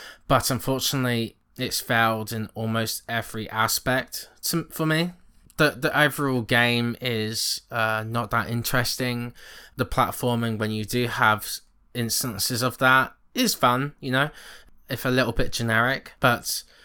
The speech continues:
uh, I, I do like the use of its main mechanics, like the, the seasons. Like, it does a few cool things with that. So basically, Eri,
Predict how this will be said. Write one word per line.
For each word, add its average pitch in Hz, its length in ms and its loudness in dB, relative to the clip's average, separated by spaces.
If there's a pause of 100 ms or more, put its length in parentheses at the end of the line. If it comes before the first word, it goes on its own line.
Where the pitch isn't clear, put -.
(280)
uh, 113 400 0
I, 131 280 2
I 127 40 2
do 131 480 0
like 120 600 0 (240)
the 123 160 -4
use 113 420 0 (100)
of 107 440 -2
its - 360 -4
main 120 300 2
mechanics, 110 600 -2
like - 240 -6
the, 107 200 -6
the 107 120 -8
seasons. 107 840 0
Like, 107 180 -10
it 101 120 -8
does 120 160 -2
a 120 80 -6
few 113 320 -4 (480)
cool 117 260 4
things 117 420 -2
with 139 140 -4
that. 135 420 2 (300)
So 131 300 4
basically, 165 560 4
Eri, 123 580 6